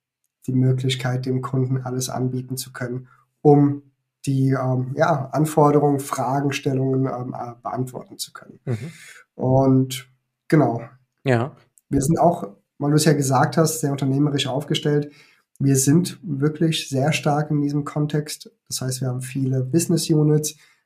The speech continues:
Speaker 1: die dann halt ihre eigenen Themen verfolgen.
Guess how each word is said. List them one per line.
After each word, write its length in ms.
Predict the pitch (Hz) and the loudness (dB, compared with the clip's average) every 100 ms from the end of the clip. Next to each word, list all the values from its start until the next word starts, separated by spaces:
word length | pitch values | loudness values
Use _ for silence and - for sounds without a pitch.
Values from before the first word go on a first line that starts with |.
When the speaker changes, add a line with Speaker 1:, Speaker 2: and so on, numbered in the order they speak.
| _ | _
Speaker 1:
die 100 | 147 | 0
dann 220 | 147 139 135 | 2 2 2
halt 400 | 131 131 131 - _ - | 0 -2 -6 -16 _ 0
ihre 280 | 151 143 123 | 2 2 2
eigenen 840 | 135 135 139 135 131 127 127 127 | 0 0 0 2 2 2 -2 -6
Themen 760 | - 147 135 135 131 127 127 - | -4 0 2 4 2 2 -2 -10
verfolgen. 920 | - 131 - 165 190 196 196 - - | -8 -6 2 4 4 4 4 2 -10